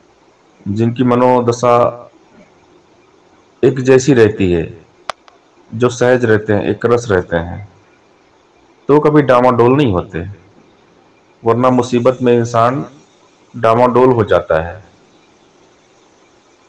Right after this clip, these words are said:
जब परेशानियां आती हैं, तो फिर इंसान का दिमाग काम नहीं करता।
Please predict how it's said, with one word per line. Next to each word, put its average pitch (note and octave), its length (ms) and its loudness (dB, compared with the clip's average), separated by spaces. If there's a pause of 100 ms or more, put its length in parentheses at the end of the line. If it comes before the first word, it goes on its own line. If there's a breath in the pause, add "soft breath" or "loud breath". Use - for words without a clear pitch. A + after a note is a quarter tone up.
(260)
जब A#2 160 -6
परेशानियां A#2 580 0
आती A2+ 240 0
हैं, G2+ 260 0
तो B2 80 -4
फिर C#3 220 -4
इंसान C3 640 -4
का B2+ 120 -6
दिमाग A2+ 440 -2
काम A2+ 180 0
नहीं C#3+ 140 -2
करता। E2 520 -6